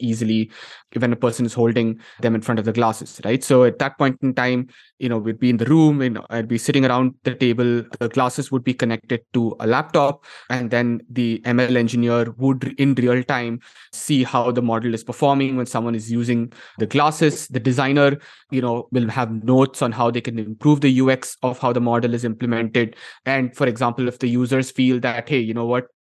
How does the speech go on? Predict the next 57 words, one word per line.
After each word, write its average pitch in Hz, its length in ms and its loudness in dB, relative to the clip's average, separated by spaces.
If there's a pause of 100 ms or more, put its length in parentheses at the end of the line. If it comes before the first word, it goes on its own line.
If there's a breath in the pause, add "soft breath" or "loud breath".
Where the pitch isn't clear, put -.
(140)
This 120 140 -4
is 120 60 -8
not 127 180 2
accurate 131 340 0
enough," 123 300 -2 (300 loud breath)
then 127 180 0
we 120 120 -2
have 120 220 -4
two, 143 120 -2
three 147 120 -4
different 131 300 -4
versions 120 320 -2
of 117 80 -14
the 117 80 -6
model 113 300 -2
that 113 100 -4
are 110 80 0
trained, 131 440 -2
and 117 140 -2
then 113 220 -4 (140)
the 110 180 0
engineer 117 320 0
just 113 220 -4
immediately 117 400 -4
swaps - 360 -2
out 113 140 0
the 123 60 0
model, 113 440 0 (360 loud breath)
and 120 160 -2
then 117 120 -2
we 113 120 -4
test - 320 -6
with 113 180 -6
maybe 107 280 -2
a 110 40 2
more 107 260 0
accurate 123 400 -2
one. 101 200 -2
Or 110 160 0
if 110 200 -4
it's - 140 -8
too 127 120 -2
slow, 143 340 4
then 123 220 2
maybe 117 340 2
we 120 180 0
try 120 280 -2
out, 120 260 -2
you 123 100 -4
know, 113 240 -4 (300 loud breath)
ways 127 300 2
to 127 60 2
increase 117 360 0
the 120 80 -6
frame 123 220 0
rate. 113 180 -2
So 135 80 4